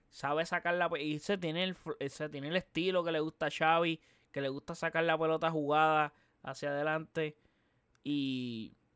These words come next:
creo, creo que va a ser un upgrade brutal. No sé cómo manejarán la ficha Xavi,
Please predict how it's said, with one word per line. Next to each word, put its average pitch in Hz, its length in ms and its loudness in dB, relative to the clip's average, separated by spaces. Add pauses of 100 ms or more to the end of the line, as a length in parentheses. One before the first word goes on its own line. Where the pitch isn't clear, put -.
(580)
creo, 143 560 4 (920)
creo 147 640 2 (920)
que 147 100 -2
va 143 80 4
a 143 40 -4
ser 175 160 0
un 170 140 -2
upgrade 160 360 2
brutal. 123 580 -6 (380)
No 160 460 -4
sé 196 540 0 (960)
cómo 180 540 2
manejarán 180 680 2
la 170 140 0
ficha 156 760 -2 (140)
Xavi, 156 520 0